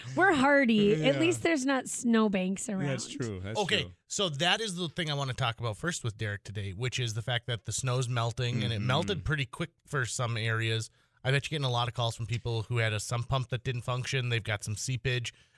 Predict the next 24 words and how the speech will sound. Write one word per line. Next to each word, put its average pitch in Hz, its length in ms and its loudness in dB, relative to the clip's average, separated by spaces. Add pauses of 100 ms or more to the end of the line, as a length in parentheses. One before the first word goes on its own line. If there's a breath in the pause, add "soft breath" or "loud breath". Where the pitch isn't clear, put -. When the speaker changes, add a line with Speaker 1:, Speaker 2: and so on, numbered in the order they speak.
Speaker 3:
Now 127 360 4
is 156 160 0
the 139 80 -4
season 135 520 -2
when 113 340 -4
they 117 280 0
are 110 140 0
stepping 120 320 -4
into 117 140 -2
the 107 60 -2
basement 113 420 -2
and 107 120 -4
it's - 140 -8
a - 20 -8
little 104 160 -10
squishy. - 600 -8
Speaker 2:
Yes, 120 640 -4
we 123 140 0
have 113 120 -2
been 113 160 -2
dealing 117 240 -2
with 110 120 -4
that, 101 580 -4
um, 98 420 -4